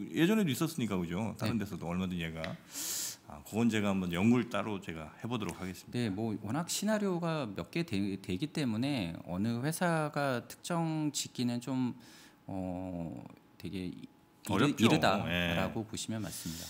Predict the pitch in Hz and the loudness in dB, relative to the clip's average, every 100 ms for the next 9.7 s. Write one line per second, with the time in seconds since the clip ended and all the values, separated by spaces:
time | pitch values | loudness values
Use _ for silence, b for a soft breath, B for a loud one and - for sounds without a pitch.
0 | - 87 87 117 143 - - - 113 139 | -10 -4 0 4 2 2 -8 -2 2 4
1 | 151 151 - 135 135 156 147 139 170 160 | 4 2 2 4 6 6 2 -2 0 0
2 | 120 123 110 - - 180 143 - 135 135 | 2 2 2 0 -2 -2 -2 0 -2 -2
3 | 80 90 - 98 80 - 82 80 76 76 | -4 -6 -2 -2 -2 -8 -10 -8 -8 -10
4 | 73 - B B B B B B B - | -12 -16 B B B B B B B -14
5 | 78 78 78 78 - 73 - - - 76 | -10 -6 -6 -8 -10 -14 -14 -14 -14 -14
6 | 76 76 - - - - 82 80 - B | -14 -16 -18 -20 -16 -8 -8 -8 -14 B
7 | B B B - 107 98 92 82 85 80 | B B B 0 2 4 4 4 0 -2
8 | - 87 92 85 - 117 135 143 113 - | -4 0 2 2 4 6 6 2 -2 -2
9 | - 120 104 107 - 135 - | 4 6 6 2 2 0 -2